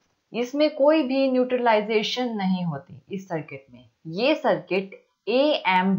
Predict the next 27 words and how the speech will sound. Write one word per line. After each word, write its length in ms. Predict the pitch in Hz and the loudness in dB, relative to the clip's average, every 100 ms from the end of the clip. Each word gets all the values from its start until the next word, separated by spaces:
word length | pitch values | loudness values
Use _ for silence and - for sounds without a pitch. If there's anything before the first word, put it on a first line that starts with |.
| 156 | 2
broadcast 880 | 185 196 254 - 196 170 185 - - - _ _ _ _ _ - | 2 4 2 2 2 4 2 -4 -18 -20 _ _ _ _ _ -8
band 500 | 156 180 180 220 190 | 4 6 6 2 0
को, 420 | 185 175 220 - _ - | 0 0 -2 -12 _ 2
आ, 280 | 160 160 - 175 | 4 4 2 -2
design 520 | 160 175 190 233 262 | -2 4 4 4 4
करने 360 | 247 185 185 180 | 4 4 2 0
में 100 | 180 | 0
यूज़ 400 | 185 165 165 160 | 0 2 0 -2
होता 200 | 143 - | -8 -10
है। 180 | 135 123 - | -12 -12 2
RF 340 | 151 175 214 208 | 6 6 4 0
amplifier 580 | 175 185 180 175 160 | -4 -4 2 4 4
का 140 | 170 208 - | 2 0 -2
एएम 280 | 190 214 202 | -2 -2 0
broadcast 540 | 175 175 175 190 190 | 0 0 0 -2 -2
amplifier 540 | 175 185 190 185 180 | -4 -2 2 4 4
में 100 | 180 185 | 2 -4
यूज़ 320 | 165 165 160 - | -2 -4 -6 -6
किया 140 | 156 | -4
जाता 340 | 139 143 135 127 | -4 -4 -6 -10
है 220 | 135 123 _ _ _ - - - | -12 -20 _ _ _ -20 -16 2
और 360 | 202 262 269 | 6 6 6
इसकी 240 | 208 - 240 | -2 -4 2
जो 100 | 262 | 2
frequency 600 | 226 214 180 170 170 240 | 0 -2 0 0 0 2
होती 360 | 240 233 240 | 2 0 -2
है, 140 | 247 | -2